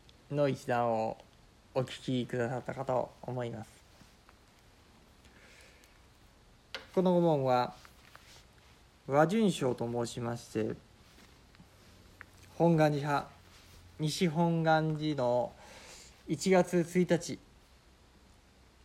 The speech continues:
えー、首相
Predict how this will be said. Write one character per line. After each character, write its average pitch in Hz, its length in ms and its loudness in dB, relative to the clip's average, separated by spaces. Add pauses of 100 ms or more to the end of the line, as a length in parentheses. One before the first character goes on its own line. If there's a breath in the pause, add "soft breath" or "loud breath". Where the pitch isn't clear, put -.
(920)
え 120 880 -6
ー、 - 1000 -20
首 - 80 -6
相 202 200 4